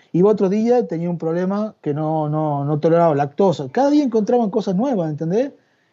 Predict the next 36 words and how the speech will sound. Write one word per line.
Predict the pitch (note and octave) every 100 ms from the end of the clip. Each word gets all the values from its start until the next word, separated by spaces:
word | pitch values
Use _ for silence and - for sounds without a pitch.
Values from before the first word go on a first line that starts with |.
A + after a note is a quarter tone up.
| _
Que | -
en | E3+
realidad | G3+ D4 D#4+
era | D4
porque | - E3+ D3+
mi, | C#3 D3
mi, | - C#3+ D3
mis | C3+ C3+
hormonas | E3 A#3 D4+ A#3
hacían | F3 A#3 D3+
así | D#3 - A#3 A#3 C4+ _ _ _ _ _ -
y, | E3+ D#3 C#3+ C#3
y | C#3
te | C#3+
daban | G3+ D#4+ C#4
cualquier | D3 E3 F#3 - C#4+
cosa. | - - D4+ -
El | E3
organismo | E3+ G#3+ C#4 A#3
mío | A#3
era | A#3+
un, | G3+ D3+
era | F3+ A#3+
una | G#3+ D#3+ C3+ C3
montaña | C#3+ D#3+ A3+ A3
rusa, | F3+ F#3+ -
era | F#3+
un | F3+
desastre. | E3 G3+ D3 - C3+ _ _ _ - - _ _ _ _ _ _ _ _
Em, | F3 F3 F3 E3+ E3 D#3 D#3+ - _
en | - G3
el | G3 F3
año | B3 C4
dos | A#3 G3
mil | A3+ A#3+
diecisiete, | A3 F#3 - F#3 A#3 A#3+ B3 D4+